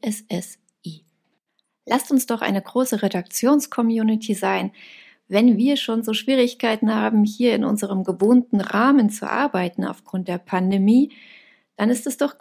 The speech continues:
cool, einfach mal was Neues zu probieren. Und deswegen lade ich euch ein, seid doch alle meine Redakteure. <laughs> Ihr wisst, was ich meine. Also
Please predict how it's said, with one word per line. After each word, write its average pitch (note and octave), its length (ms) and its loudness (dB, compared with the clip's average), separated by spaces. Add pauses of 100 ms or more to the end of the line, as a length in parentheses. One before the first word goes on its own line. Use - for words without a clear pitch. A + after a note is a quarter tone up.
cool, F4 140 0
einfach A3 380 -2
mal A3+ 140 -2
was A#3 180 -6
Neues B3 320 0
zu G#3 140 -10
probieren. F#3+ 360 -4
Und A#3+ 120 -2
deswegen A3+ 300 -2
lade A#3+ 320 0
ich C4+ 240 -8
euch A3+ 220 -6
ein, G#3+ 240 0
seid G3 240 -4
doch G3 80 -10 (280)
alle G#3 280 -2
meine F#3+ 480 -14
Redakteure. G#3+ 720 -4 (420)
<laughs> - 440 -8
Ihr C#4 120 2
wisst, C4 220 -4
was A3 160 0
ich G#3+ 180 -4
meine. G3 340 0 (440)
Also A3+ 300 0